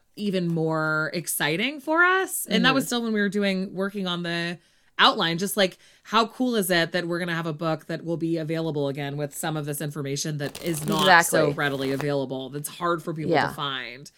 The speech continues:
Speaker 1: And we can find it and we can bring it to people. And how cool is
Speaker 2: Yeah.
Speaker 1: that? <laughs>
Speaker 2: Yeah, 'cause, uh, 'cause we're both, like, history nerds, and we both enjoy telling the stories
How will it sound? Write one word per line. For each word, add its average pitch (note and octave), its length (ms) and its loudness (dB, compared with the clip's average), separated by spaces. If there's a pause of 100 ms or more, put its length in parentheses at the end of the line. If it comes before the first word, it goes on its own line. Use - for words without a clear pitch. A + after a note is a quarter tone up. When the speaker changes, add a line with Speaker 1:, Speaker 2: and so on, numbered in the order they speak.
(260)
Speaker 1:
And F#3+ 220 0
we A3 160 -2
can G3+ 160 -2
find A3+ 400 4
it E3+ 200 0
and E3 140 -6
we E3+ 100 -2
can D#3+ 220 -8
bring D#3+ 320 -4
it D3 180 -6 (220)
to E3 120 -6
people. C#3 440 -8
And E3 260 -16
how F3 140 -2
cool D#3+ 300 -6
is D4+ 60 -4
Speaker 2:
Yeah. D#3 300 4 (220)
Speaker 1:
that? D4 380 0
<laughs> C#4 160 -4
Speaker 2:
Yeah, A#3+ 340 6
'cause, B3 280 4
uh, A#3+ 180 12
'cause B3 240 0
we're D4 140 2
both, B3 360 6
like, E3+ 400 4 (320)
history G#3 520 2
nerds, D#3+ 720 2 (160)
and E3+ 520 8
we G3+ 200 2
both F3+ 320 6
enjoy F3 420 2
telling F3 400 2
the E3 80 -4
stories D#3 760 2